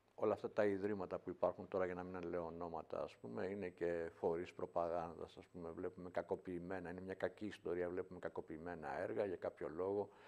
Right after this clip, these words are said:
ύποπτο λόγο, δεν ξέρουμε γιατί συμβαίνει κλπ, αλλά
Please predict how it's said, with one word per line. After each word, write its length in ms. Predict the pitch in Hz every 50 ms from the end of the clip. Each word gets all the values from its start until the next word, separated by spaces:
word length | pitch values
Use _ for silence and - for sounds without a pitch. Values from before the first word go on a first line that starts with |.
| - - - - - - - -
ύποπτο 520 | - 127 147 156 156 - 95 - - 90 90
λόγο, 400 | 90 87 95 104 101 101 98 95
δεν 160 | 92 104 104
ξέρουμε 300 | 98 101 101 92 92 90
γιατί 240 | 87 90 85 - 87
συμβαίνει 420 | - - 82 78 82 92 90 87
κλπ, 360 | 82 - 80 82 85 - -
αλλά 400 | 120 117 110 107 98 92 92 95